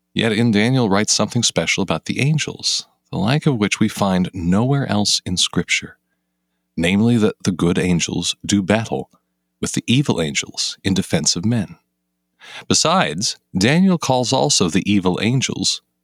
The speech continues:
princes, as when he speaks of the prince of Greece or the prince of the kingdom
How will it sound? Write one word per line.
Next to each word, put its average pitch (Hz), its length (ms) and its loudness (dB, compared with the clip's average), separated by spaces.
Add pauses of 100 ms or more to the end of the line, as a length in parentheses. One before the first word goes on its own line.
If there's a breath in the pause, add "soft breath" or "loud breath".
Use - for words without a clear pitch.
(140)
princes, - 640 -2 (500)
as 92 240 0
when 104 120 2
he 113 80 0
speaks - 380 -2
of 80 200 -2 (640 soft breath)
the - 80 -4
prince - 280 -2
of - 60 -10
Greece - 580 -2 (260)
or - 100 -4
the - 80 -6
prince - 380 -2
of 87 80 -6
the 90 80 -2
kingdom 76 500 -2